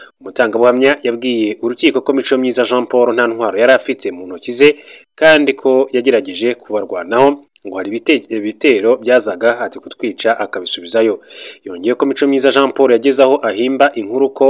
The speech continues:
uwo mutangabuhamya yari umugore wari perezida mu gihe cya Jenoside, Theodore Sindikubwabo, ngo mu rwego rwo kubereka ko perezida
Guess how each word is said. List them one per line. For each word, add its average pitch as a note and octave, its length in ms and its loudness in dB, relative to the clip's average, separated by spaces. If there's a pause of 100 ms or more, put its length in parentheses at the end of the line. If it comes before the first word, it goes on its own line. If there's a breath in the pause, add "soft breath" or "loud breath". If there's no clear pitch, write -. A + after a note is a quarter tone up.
(100)
uwo A#2 120 0
mutangabuhamya B2+ 720 0 (400 loud breath)
yari A2+ 180 -2
umugore A#2+ 600 2
wari A#2+ 220 0
perezida G2 560 -6
mu A2 160 -8
gihe G2+ 180 -10
cya G2+ 140 -6
Jenoside, B2+ 560 -2
Theodore A#2 480 0
Sindikubwabo, B2 800 -2 (320 loud breath)
ngo - 80 -18
mu F#2 100 -12
rwego A#2+ 300 2
rwo B2 120 2
kubereka A#2 500 -2
ko C3 280 -2
perezida G2 680 -6